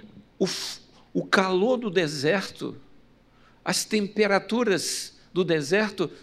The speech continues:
nos, nos preparem, nos forje como um ferro na fornalha. Porque no deserto de dia é quente, de noite é frio. Que a gente, que o nosso corpo, que a nossa vida espiritual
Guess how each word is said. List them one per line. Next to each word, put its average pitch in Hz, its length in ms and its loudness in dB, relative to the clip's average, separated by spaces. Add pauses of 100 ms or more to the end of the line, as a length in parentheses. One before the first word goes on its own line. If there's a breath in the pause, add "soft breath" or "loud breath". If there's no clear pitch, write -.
nos, - 680 0
nos 220 260 -2
preparem, 240 760 0
nos 208 280 -2
forje 139 960 2 (300 loud breath)
como 220 240 4
um 208 40 2
ferro 208 760 0
na 175 120 2
fornalha. 156 720 0 (880 soft breath)
Porque 208 280 6
no 208 100 8
deserto 185 580 2
de 165 160 0
dia 196 360 2
é - 20 -4
quente, 226 460 -2
de 226 160 -2
noite 226 340 -2
é 220 40 -2
frio. 220 600 -6 (960 soft breath)
Que - 100 -2
a - 20 0
gente, 254 460 -2 (160 loud breath)
que - 160 -2
o 214 60 6
nosso 220 420 4
corpo, 226 560 0
que - 140 -2
a 185 60 0
nossa 208 340 0
vida 196 260 -2
espiritual 180 800 0